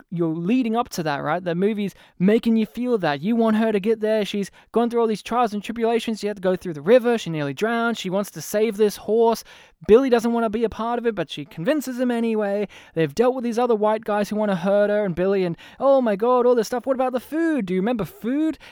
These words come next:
And when we finally get to the moment in which she's, she's got there, she's got this guy. He's already injured. Perfect. And it's just so pathetic. And so sad and miserable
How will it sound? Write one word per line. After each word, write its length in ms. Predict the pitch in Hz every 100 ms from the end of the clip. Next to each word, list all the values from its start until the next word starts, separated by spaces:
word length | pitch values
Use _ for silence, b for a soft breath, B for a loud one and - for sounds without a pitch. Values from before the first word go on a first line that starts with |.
| -
And 320 | 180 185 175
when 160 | 202 202
we 120 | 185
finally 500 | - 220 240 262 247
get 260 | 185 208 -
to 140 | -
the 100 | 175
moment 320 | 165 170 175
in 40 | 160
which 140 | 160
she's, 280 | - 143 - -
she's 240 | - 156 - -
got 240 | - 220
there, 300 | 165 139 135 b b b b
she's 180 | - 147
got 160 | 240
this 140 | 233 -
guy. 180 | 208
He's 100 | 175
already 240 | 190 240 214 -
injured. 460 | 233 247 175 151
Perfect. 680 | 160 247 240 185 160 - - b b b b b _
And 320 | - 196 202 208
it's 200 | 208 190
just 520 | - 214 202 - - - _ _ _ _ _ _ _
so 260 | - 202 202
pathetic. 960 | - 170 - 170 190 190 - - - _ _ _ _ _ _ _ _
And 240 | 180 180
so 220 | - 208
sad 1080 | 196 - - - 190 220 233 226 226 202 208 _ _ _ _ _ _
and 240 | 180 170 160
miserable 1200 | 180 214 233 220 220 226 202 214 208 208 202